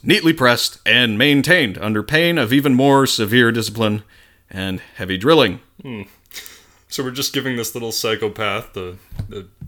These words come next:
Speaker 2: things he needs to be a soldier.
Speaker 1: Mm-hmm.
Speaker 2: Good.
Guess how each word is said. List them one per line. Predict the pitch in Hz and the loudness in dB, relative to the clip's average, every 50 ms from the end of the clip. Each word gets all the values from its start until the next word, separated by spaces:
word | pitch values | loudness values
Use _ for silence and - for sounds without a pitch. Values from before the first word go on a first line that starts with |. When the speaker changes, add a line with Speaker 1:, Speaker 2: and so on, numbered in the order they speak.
| - _ | -20 _
Speaker 2:
things | - 120 113 113 107 - | -10 -8 -8 -6 -8 -8
he | 117 104 | -8 -8
needs | 104 104 107 113 110 - | -6 -8 -8 -8 -10 -12
to | - 107 | -12 -12
be | 90 95 90 | -12 -12 -12
a | 90 | -8
soldier. | - - - - 107 101 107 104 98 95 87 87 95 | -8 -8 -6 -6 -6 -6 -6 -8 -10 -12 -12 -10 -8
Speaker 1:
Mm-hmm. | 113 123 123 117 113 113 113 120 127 143 156 151 139 | -4 -4 -2 -2 -2 -2 0 0 0 -2 -4 -6 -12
Speaker 2:
Good. | 110 - 95 95 110 | -14 -12 -12 -12 -12